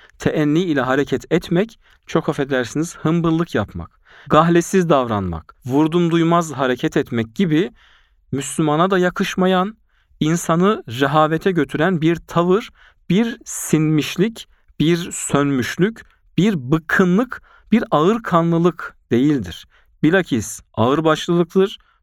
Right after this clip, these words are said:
vakar ve heybettir. Ancak bir işi ne kadar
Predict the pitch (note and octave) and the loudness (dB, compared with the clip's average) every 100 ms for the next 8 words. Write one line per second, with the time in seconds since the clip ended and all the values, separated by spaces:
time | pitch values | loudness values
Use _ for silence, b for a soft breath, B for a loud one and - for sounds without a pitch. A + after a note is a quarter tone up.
0 | - B2+ B2+ D3+ C#3+ B2 A2+ G2+ A#2+ B2+ | -4 -2 0 0 0 -2 -4 -2 -2 0
1 | E3+ F3+ - A3 - _ - B2+ C3 A2 | -2 -2 -4 -4 -6 _ -4 -2 0 -2
2 | G#2 - F3+ B2 A2+ - G#3+ - b b | 0 0 0 -2 -4 -2 -2 -4 b b
3 | D#3 F#3 - C3+ G2+ - | -2 0 0 2 0 -2